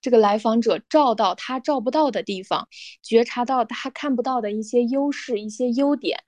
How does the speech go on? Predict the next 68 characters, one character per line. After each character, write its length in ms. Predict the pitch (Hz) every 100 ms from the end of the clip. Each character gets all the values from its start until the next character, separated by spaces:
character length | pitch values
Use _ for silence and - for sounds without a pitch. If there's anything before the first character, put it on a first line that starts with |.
| - - - _
然 220 | - 240 285
后， 320 | 311 320 -
那 120 | 285
你 160 | 302 226
当 180 | 254 277
下 180 | 285 262
有 140 | 196
什 140 | 208
么 80 | 226
可 120 | 226
以 120 | 254 226
利 160 | 226
用 180 | 254 240
的 100 | 208
资 280 | - 247 277
源 200 | 240 196
啊？ 240 | 196 202
你 140 | 208 208
当 180 | 277
下 140 | 285 294
有 100 | 226
什 120 | 226
么 100 | 226
优 240 | 240 277
势 220 | 285 - 240
可 160 | -
以 80 | 233
去 180 | - 262
解 300 | - 214 160
决 200 | - 202
你 220 | 277 233
现 220 | - 214
在 160 | 208 202
的 100 | 190
问 220 | 208 196
题？ 260 | - - - _ -
教 120 | 330
练 160 | 320 285
里 80 |
面 120 | 214 226
还 120 | 240
有 80 | 247
一 80 |
个 120 | 226 247
最 180 | 349
核 160 | 302 220
心 160 | 214 233
的 100 | 240
观 240 | 247 262
点， 200 | 226 202
就 120 | 240
是 280 | 240 220 214 - - - _ _
每 220 | - 226 208
一 100 | 208
个 100 | 254
教 220 | 262 269
练 200 | 254 240
都 140 | 247
相 260 | 247 262 262
信 300 | 269 240 214
每 200 | - 226
一 100 | 196
个 200 | 202 269
人 280 | 240 208 202
本 220 | 226 214 -
自 220 | 233 220
具 220 | 240 233
足。 320 | - - -